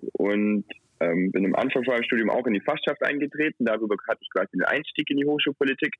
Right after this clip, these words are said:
war aber parallel auch sehr engagiert im Home, das ist die offene Werkstatt auf dem Campus, was eben häufiger gleich den Kontakt zum Stupa gefordert hat,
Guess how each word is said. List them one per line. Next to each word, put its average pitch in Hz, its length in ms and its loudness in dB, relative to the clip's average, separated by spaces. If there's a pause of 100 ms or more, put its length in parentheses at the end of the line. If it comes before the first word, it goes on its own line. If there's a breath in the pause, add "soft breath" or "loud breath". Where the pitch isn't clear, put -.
(460 loud breath)
war 120 140 2
aber 123 120 2
parallel 113 480 2
auch 104 220 0
sehr 113 100 2
engagiert 107 400 0
im 95 220 0
Home, 151 420 0 (100)
das - 120 -20
ist - 80 -8
die 190 80 0
offene 98 260 0
Werkstatt 147 380 0
auf 151 180 0
dem 147 60 -4
Campus, 143 380 0 (680)
was 107 160 0 (180)
eben 104 440 0 (680)
häufiger 120 360 0
gleich 107 220 -2
den 110 100 -4
Kontakt - 380 -2
zum 98 100 -2
Stupa 170 340 0
gefordert 143 460 0
hat, 131 140 0